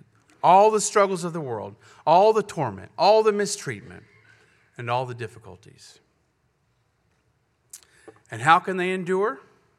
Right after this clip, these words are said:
Because they trusted a God who, as Psalm one hundred five says,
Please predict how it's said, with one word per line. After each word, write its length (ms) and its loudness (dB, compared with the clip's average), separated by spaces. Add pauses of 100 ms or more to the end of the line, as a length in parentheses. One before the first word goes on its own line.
(600)
Because 300 -4
they 160 2
trusted 480 -6
a 40 -4
God 360 0
who, 420 -6 (720)
as 80 -14
Psalm 460 -6
one 140 -10
hundred 280 -8
five 340 -4
says, 640 -14